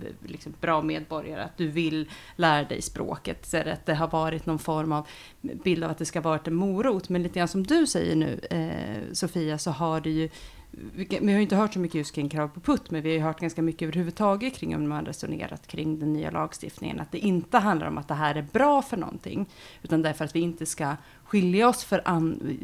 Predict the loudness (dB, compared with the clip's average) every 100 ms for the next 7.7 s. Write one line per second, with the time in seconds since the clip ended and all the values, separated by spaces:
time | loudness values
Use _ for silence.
0 | -8 0 2 2 0 -2 0 0 0 0
1 | -2 -4 -8 -10 -2 -2 2 2 2 0
2 | 0 0 -2 -2 -2 -4 -6 -14 -20 -18
3 | -4 -2 -2 0 2 2 2 0 -2 0
4 | 0 0 0 0 -4 -14 -20 -20 -20 -12
5 | -2 0 2 0 -2 -10 -2 0 2 0
6 | 0 0 0 4 4 8 8 6 2 -2
7 | 0 2 2 2 0 0